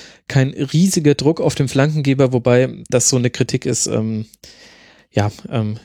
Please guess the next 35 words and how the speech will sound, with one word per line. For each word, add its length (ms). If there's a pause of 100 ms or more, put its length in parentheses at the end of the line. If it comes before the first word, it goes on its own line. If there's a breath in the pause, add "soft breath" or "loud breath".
(120)
wenn 240
er 100
links 220
vorbeigeht, 480
weil 140
der, 280
weil 240
der, 280 (240)
äh, 240
deutsche 480
Verteidiger 560
zu 160
sehr 140
draufrückt, 500
dann 340
bin 140
ich 160
genau 240
derselbe 340
Typ, 200
der 100
sagt, 240
„Moment 240
mal, 100
den 80
darfst 220
du 40
da 120
nicht 100
so 100
leicht 240
vorbeilassen.“ 540
Also 180
ist 200
schwierig, 480